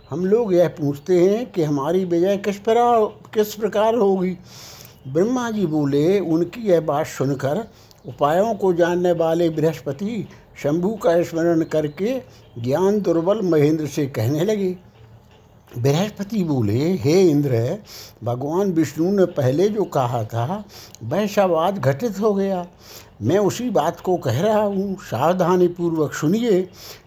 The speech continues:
समस्त कर्मों का फल देने वाले जो कोई ईश्वर हैं, वे भी अपने कर्ता शिव का भजन करते हैं। वे अपने कर्ता के प्रभु नहीं हैं। न मंत्र, न औषधियाँ, न समस्त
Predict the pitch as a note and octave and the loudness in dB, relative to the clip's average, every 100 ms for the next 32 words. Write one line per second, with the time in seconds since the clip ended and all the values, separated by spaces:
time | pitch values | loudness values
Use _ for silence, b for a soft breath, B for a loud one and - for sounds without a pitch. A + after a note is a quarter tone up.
0 | - F3+ D4 D4+ F#3+ - F3+ G3+ F#3 F#3 | -6 -2 -2 -4 -4 0 0 2 0 2
1 | E3+ - F3 F3 E3+ F3+ F3 E3+ E3+ F3 | -2 0 0 2 2 4 4 4 4 2
2 | F3 E3+ E3 D#3+ E3+ E3+ D#3+ D#3+ F#3 E3 | 0 0 -2 -2 -2 0 -4 -2 0 0
3 | E3 C3 D#3 A3+ A#3 B B B A#2 D#3 | 0 -2 0 -2 -8 B B B -2 2
4 | F#3+ B3 G#3 F#3+ F#3+ F#3 F3 D#3+ E3+ E3 | 2 2 0 2 0 0 0 -2 0 0
5 | E3 E3 E3 - D#3 F#3+ D#3+ D3+ - C3 | 0 -4 -4 -2 -2 0 0 0 0 -2
6 | C3 G3 F#3+ D#3+ B3+ A3 - B B - | -2 -2 0 0 0 -4 -8 B B -6
7 | E3 D#3+ - G3+ G3+ G3 D#3+ D#3+ D#3 D3 | 0 0 0 0 0 2 0 0 -2 -2
8 | B3 - D3+ C#3+ F3+ E3 F#3 C4 A#3 F#3 | -6 -4 -4 0 0 2 2 2 2 0
9 | F#3 - B B B E3 D#3+ D#3 F#3+ A#3 | -2 -8 B B B -2 0 2 2 0
10 | F3+ F3+ F3 D#3+ D#3+ - D#3 D3 F#3+ A3 | -2 0 2 2 0 0 -2 0 0 2
11 | G3+ F3 D#3 - D#3+ G#3 G#3+ - D#3 | 2 2 0 -2 -2 -2 -4 -4 -4